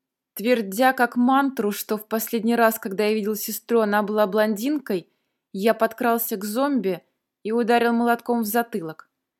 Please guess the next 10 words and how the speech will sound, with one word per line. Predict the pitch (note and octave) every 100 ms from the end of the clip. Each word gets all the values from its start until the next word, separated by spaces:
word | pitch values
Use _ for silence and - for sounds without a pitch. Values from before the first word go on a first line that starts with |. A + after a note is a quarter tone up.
| _ _ _ _ -
Может, | A#3 C4 C4
силу | C4 - E4
не | D4 A#3
рассчитал, | G3+ - G#3 - F#3+ F3+ - _ _ _ -
а | A3+
может, | C#4+ C#4+ G#3
кости | - A3 A#3+ -
у | A#3
зомби | G#3+ A3+ G#3+
слабеют. | G#3 - G#3+ F#3+ G3+ F#3+ F#3+